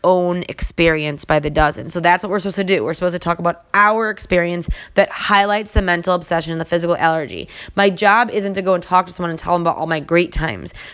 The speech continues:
My job at this twelve step call is to talk about my stories that will highlight my mental obsession and my physical allergy.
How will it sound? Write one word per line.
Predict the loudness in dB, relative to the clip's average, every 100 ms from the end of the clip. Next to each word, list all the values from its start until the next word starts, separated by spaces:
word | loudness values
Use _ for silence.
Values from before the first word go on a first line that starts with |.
| 0
My | 0
job | 4 4 4 2
at | -2
this | -2 -2 -8
twelve | 2 2 2
step | -2 -6
call | 0 0 2
is | -4
to |
talk | -6 2 2 2
about | 0 0
my | 2 -2
stories | -2 -6 0 2 2 -2 -6 -10 -20 -2
that | 0
will | 2
highlight | -2 0 2 2 2 0 -2
my | -4 4 4 4
mental | 2 -2 -2 -4
obsession | -2 -2 -2 -4
and | -6 -2
my | 0 -2
physical | -2 -2 0 0
allergy. | 0 -2 -6 -8 -12 -12